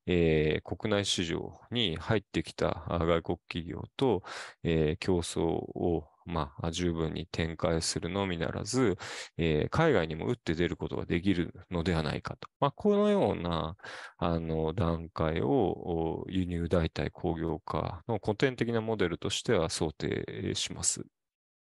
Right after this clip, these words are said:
じゃあ、この輸入代替工業化はどういうふうな状況になったら成功したというふうに、あの、考えられるのかっていうことですけども、これは本当にこう、す-、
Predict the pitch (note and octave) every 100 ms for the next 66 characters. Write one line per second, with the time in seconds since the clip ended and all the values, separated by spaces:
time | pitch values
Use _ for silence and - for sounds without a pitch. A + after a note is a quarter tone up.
0 | _ _ _ - - - - - - E3
1 | - D#3+ F3 E3+ E3+ D3+ D3 D#3 E3 D#3+
2 | A#2 - - G2+ G2+ G2 F2 E2+ _ -
3 | E2 E2 D#2+ D#2 - - A#2 F#2+ - -
4 | - G2 D3 A#3 G#3 C3+ G#2 F#2+ B2 G#2+
5 | F#2 G2 F2+ F2 - F#2 F2 E2+ E2+ E2+
6 | - _ _ - F2 A#2+ B2+ F2 - -
7 | - - - A#2 A2 - G#2+ G2 - -
8 | F#2 - - - - F#2+ F2 G2 E2+ A2+
9 | F#2+ E2+ - - - - - F2 D#2+ D#2
10 | - A2+ G#2+ - - G#2 F2+ E2+ E2 E2+
11 | E2 D#2+ - D#2+ D#2+ _ - - - -
12 | - - - - A2 C#3 C3 F#2+ - D3
13 | C#3 C3+ B2 C3 B2+ A2 _ F#2 F2+ -
14 | - -